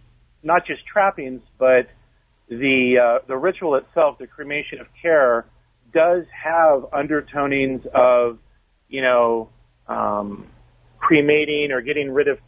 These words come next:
care, or the fact that, uh, you know, you do all of these things in the world where you make your life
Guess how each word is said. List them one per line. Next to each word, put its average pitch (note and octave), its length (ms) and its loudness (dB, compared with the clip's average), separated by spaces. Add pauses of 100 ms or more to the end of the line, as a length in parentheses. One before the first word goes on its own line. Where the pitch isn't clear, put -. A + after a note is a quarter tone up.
care, C3+ 440 4
or A#2+ 520 2 (300)
the B2 180 -6
fact C3 400 0
that, A#2+ 220 -4 (140)
uh, A#2 460 4 (320)
you B2+ 80 -8
know, B2+ 60 0
you B2 200 -4
do C#3+ 260 0
all D3 220 4
of D3 80 -2
these C3 140 -14 (100)
things C#3+ 240 -6
in C#3 100 -12
the C3 80 -6
world B2+ 640 2
where A#2+ 440 2 (640)
you B2+ 680 -2 (840)
make C#3 420 -2
your D#3+ 380 0
life C#3+ 420 -2